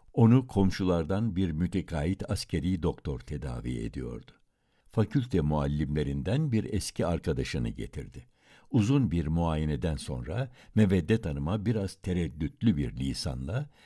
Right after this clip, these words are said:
"Şimdilik geçmiş olsun hanımefendi." dediler. "Fakat ciğerler biraz zayıf. Hastanın bir zaman istirahate, hatta küçük bir hava tebdiline ihtiyacı var.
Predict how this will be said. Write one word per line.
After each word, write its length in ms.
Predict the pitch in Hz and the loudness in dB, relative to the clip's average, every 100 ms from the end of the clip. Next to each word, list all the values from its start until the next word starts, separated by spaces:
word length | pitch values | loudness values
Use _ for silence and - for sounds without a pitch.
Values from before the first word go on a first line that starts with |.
| - | -20
"Şimdilik 540 | - 214 139 113 143 - | -4 0 2 2 0 2
geçmiş 420 | 127 120 101 - | 2 4 -2 -2
olsun 340 | 65 - 71 | -6 -6 -8
hanımefendi." 800 | 62 82 76 65 76 67 64 69 - | -2 -2 -2 -4 -4 -6 -8 -14 -8
dediler. 480 | 69 67 62 - - _ - - | -6 -4 -6 -8 -14 _ -20 -2
"Fakat 280 | 107 101 95 - - | -2 0 -2 -6 -12
ciğerler 760 | 87 95 98 82 76 90 80 76 | 0 4 4 4 0 0 -2 -2
biraz 320 | 131 95 117 | -2 -2 -6
zayıf. 420 | 104 71 123 107 - - - _ | -6 -6 -6 -8 -16 -20 -20 _
Hastanın 600 | - 123 - 117 123 113 | 0 0 2 2 4 2
bir 100 | 143 | 2
zaman 420 | 135 117 101 143 | 2 2 2 0
istirahate, 920 | - - - 87 73 65 - 95 135 123 - | -2 -4 0 2 0 -4 -4 -2 -2 -6 -8
hatta 340 | - 123 110 90 | -2 0 0 -2
küçük 460 | - - 160 - | -4 -4 -4 -2
bir 140 | 104 131 | 0 0
hava 320 | 104 104 120 | 2 4 6
tebdiline 680 | 117 95 85 90 71 71 73 | 6 2 4 2 2 0 -2
ihtiyacı 600 | 73 - 73 60 - 64 | -4 -6 -6 -6 -8 -10
var. 220 | 53 - | -12 -16